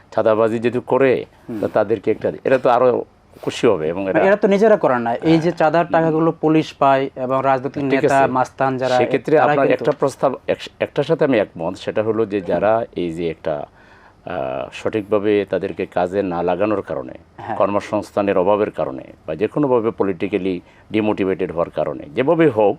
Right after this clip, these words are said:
Speaker 1: যে ইয়াং বা যারাই এখানে জড়িত আছে,
Speaker 2: হুম।
Speaker 1: এদেরকে চিহ্নিত করে যদি, প্রথমত চিহ্নিত করতে হবে, আইডেন্টিফাই করতে হবে
Speaker 2: আইডেন্টিফাই,
Speaker 1: যে কারা
Speaker 2: তালিকা
Speaker 1: এখানে
Speaker 2: করতে হবে,
Speaker 1: জড়িত।
Speaker 2: কারা এদের সাথে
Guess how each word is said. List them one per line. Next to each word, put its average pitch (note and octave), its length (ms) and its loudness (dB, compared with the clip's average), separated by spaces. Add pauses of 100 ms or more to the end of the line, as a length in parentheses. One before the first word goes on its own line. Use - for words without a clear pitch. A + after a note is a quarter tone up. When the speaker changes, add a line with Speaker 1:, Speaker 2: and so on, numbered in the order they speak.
(500)
Speaker 1:
যে G2+ 80 2 (140)
ইয়াং F#2 300 0 (240)
বা E2+ 160 -2
যারাই G#2+ 280 4
এখানে G#2 260 0
জড়িত A2+ 220 0 (120)
আছে, A#2+ 180 -8
Speaker 2:
হুম। G#2+ 100 -12 (640)
Speaker 1:
এদেরকে C#3+ 260 2 (100)
চিহ্নিত D3+ 300 4 (140)
করে D3 140 4 (100)
যদি, A2 200 2 (520)
প্রথমত C3+ 300 2 (120)
চিহ্নিত B2+ 260 4 (100)
করতে - 220 -8
হবে, D2 160 -14 (200)
আইডেন্টিফাই G#2+ 400 0
করতে A2+ 80 -2
হবে C3+ 120 2
Speaker 2:
আইডেন্টিফাই, C#3+ 300 2
Speaker 1:
যে - 80 -8
কারা B2+ 100 4
Speaker 2:
তালিকা B2 280 6
Speaker 1:
এখানে G#2+ 180 0
Speaker 2:
করতে - 20 2
হবে, F2+ 100 -6
Speaker 1:
জড়িত। F2+ 180 0
Speaker 2:
কারা D3 240 4
এদের C#3 200 -4
সাথে C3+ 160 -6